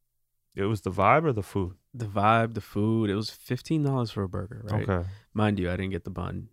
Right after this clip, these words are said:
Speaker 2: I didn't get any fries.
Speaker 1: Mm.
Speaker 2: <clears throat> Um, but it's just, like, the portions are so small. Like, the burger was, like,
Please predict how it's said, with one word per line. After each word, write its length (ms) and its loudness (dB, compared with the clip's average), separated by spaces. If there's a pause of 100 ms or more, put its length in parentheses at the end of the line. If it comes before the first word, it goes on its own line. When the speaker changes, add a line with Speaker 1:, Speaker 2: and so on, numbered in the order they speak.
(140)
Speaker 2:
I 80 -6
didn't 140 -8
get 100 -8
any 120 -10
fries. 520 -8
Speaker 1:
Mm. 140 -6 (760)
Speaker 2:
<clears throat> 800 6
Um, 600 -4 (280)
but 80 -6
it's 80 -6
just, 160 -6
like, 100 -6
the 80 -10
portions 540 -4
are 60 -8
so 180 -8
small. 720 -6
Like, 160 -12
the 80 -16
burger 360 -8
was, 140 -10
like, 140 -18